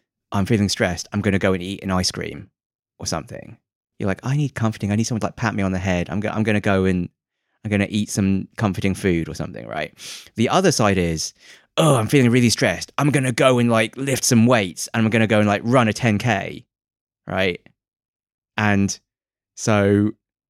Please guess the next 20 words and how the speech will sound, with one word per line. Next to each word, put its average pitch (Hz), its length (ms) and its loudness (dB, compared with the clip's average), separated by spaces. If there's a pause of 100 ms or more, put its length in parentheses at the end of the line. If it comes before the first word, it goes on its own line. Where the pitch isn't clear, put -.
(240)
paparazzi 120 720 0
is 90 120 0
like 98 200 -2
the 98 120 -4
ice 95 220 0
cream 82 460 -6 (440)
and 90 400 0 (400)
the, 101 160 0 (360)
<laughs> - 300 -20
the 135 240 2
super - 440 2
difficult 135 520 2
roguelikes 113 840 0
are 110 60 0
like 107 200 0
the 110 80 -2
ten 101 280 -2
K, 101 420 -2
I 107 100 -4
guess. - 460 -8